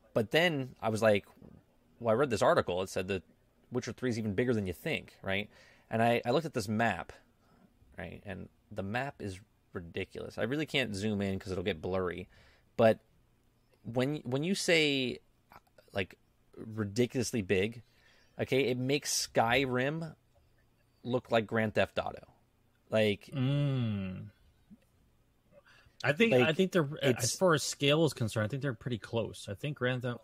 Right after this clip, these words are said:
Speaker 2: Auto, I
Speaker 1: No,
Speaker 2: think Grand
Speaker 1: man.
Speaker 2: Theft Auto and
Speaker 1: Thi-,
Speaker 2: Skyrim are pretty
Speaker 1: no.
Speaker 2: close.
Speaker 1: Okay, I don't know. I don't know if you guys can see the cursor on the screen, but, like, Grand Theft Auto would be, like, this piece of land, like, right here, right? And, like, Skywatch, or Skywatch,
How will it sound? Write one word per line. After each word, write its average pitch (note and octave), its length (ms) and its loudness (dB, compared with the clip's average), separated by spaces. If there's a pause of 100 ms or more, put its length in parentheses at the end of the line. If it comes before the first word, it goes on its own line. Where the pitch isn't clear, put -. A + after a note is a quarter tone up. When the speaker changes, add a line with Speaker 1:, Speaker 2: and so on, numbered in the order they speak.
Speaker 2:
Auto, C3+ 540 0 (180)
I - 40 0
Speaker 1:
No, A#2 80 6
Speaker 2:
think A2+ 100 10
Grand G2 160 8
Speaker 1:
man. E3 100 6
Speaker 2:
Theft - 40 2
Auto D#3+ 180 8
and C3 140 6
Speaker 1:
Thi-, - 100 2
Speaker 2:
Skyrim C3+ 200 6
are G2 40 2
pretty D3 420 -2
Speaker 1:
no. A2+ 100 2
Speaker 2:
close. G2+ 420 0 (200)
Speaker 1:
Okay, B2+ 280 6 (580)
I B2 80 8
don't C#3+ 100 8
know. C3+ 220 8
I - 80 6
don't C3+ 80 4
know C#3 80 6
if A#2 80 2
you B2 60 -4
guys B2 160 8
can A2+ 100 -4
see - 160 -2
the A2 80 4
cursor B2 420 0
on A#2 80 0
the G#2+ 60 -4
screen, B2 480 -6 (380)
but, A#2+ 120 6
like, A2+ 280 6 (100)
Grand B2+ 300 0
Theft A#2+ 220 4
Auto A2 220 6
would A2 120 2
be, G#2+ 100 -2
like, F#2+ 280 2
this F#2 540 -2 (120)
piece G#2+ 220 -6
of G2 80 -2
land, E2+ 400 -6
like, E2 160 -14
right E2+ 220 -6
here, - 360 -10 (200)
right? F#2 300 -12 (340)
And, G2+ 140 -6
like, F#2+ 160 -2
Skywatch, G#2+ 960 0 (120)
or F#2 140 -2
Skywatch, - 680 -8